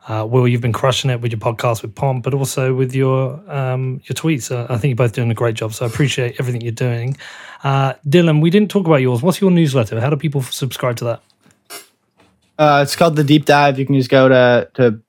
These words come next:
Speaker 2: Bitcoin Magazine and, and you'll see it, um, in the top right. Um, it is paid, but you can just give it out, uh, give it a try for a month, uh, using the code bits. Um, if not,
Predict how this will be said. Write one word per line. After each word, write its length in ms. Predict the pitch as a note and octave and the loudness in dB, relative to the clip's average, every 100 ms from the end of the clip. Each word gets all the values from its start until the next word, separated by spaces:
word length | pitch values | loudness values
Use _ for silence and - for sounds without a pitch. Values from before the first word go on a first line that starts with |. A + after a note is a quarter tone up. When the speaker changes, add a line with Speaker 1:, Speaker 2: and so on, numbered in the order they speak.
| - | 0
Speaker 2:
Bitcoin 600 | C3 C3+ A#2+ A#2+ E2 - | 2 4 4 4 2 0
Magazine 640 | B2+ B2+ A#2+ B2+ A#2+ A#2 | 2 2 0 -2 0 0
and, 220 | A2+ A2 G#2+ | 0 0 0
and 120 | A#2 | 0
you'll 120 | A2+ | 0
see 220 | - A2+ | -2 0
it, 200 | A2 G#2 _ | 0 0 _
um, 400 | G#2+ G#2+ G#2 G2+ | -2 0 0 -2
in 40 | F#2 | -4
the 80 | |
top 280 | A2+ A#2+ A2 | 0 0 2
right. 360 | A2+ A2 A2 - _ _ _ - | 2 2 0 -6 _ _ _ -2
Um, 320 | A#2 A2+ A2+ | 2 4 6
it 80 | C3+ | 6
is 120 | D#3 | 4
paid, 280 | - D3+ D3+ | 4 4 4
but 120 | B2+ | 4
you 120 | A#2+ B2 | 2 2
can 340 | B2 A#2+ - _ _ | 2 2 -2 _ _
just 360 | C#3 C#3 - - | -4 -4 -8 0
give 120 | D3+ | 4
it 80 | D3 | 6
out, 280 | C#3+ - - | 4 2 0
uh, 260 | C3 B2 | 2 4
give 120 | B2 D3 | 4 2
it 40 | |
a 60 | C3+ | 4
try 260 | C3+ C3+ | 2 2
for 160 | C3 C3 | 2 2
a 40 | |
month, 460 | B2+ C3 B2 - - _ | 4 2 0 -4 -20 _
uh, 260 | B2 A#2+ A2+ | 0 2 2
using 360 | A#2 A#2 A2 F#2+ - - | 0 0 -2 -4 -16 -8
the 140 | A2+ | -6
code 300 | A2 A#2+ A2 | 0 0 0
bits. 480 | G2+ A2+ - - - - _ _ _ | 0 -2 -2 -8 -8 -12 _ _ _
Um, 460 | - A#2 A2+ A2 - | 0 2 4 2 0
if 160 | A#2+ - | -4 -2
not, 320 | A#2 B2+ - | 0 0 -4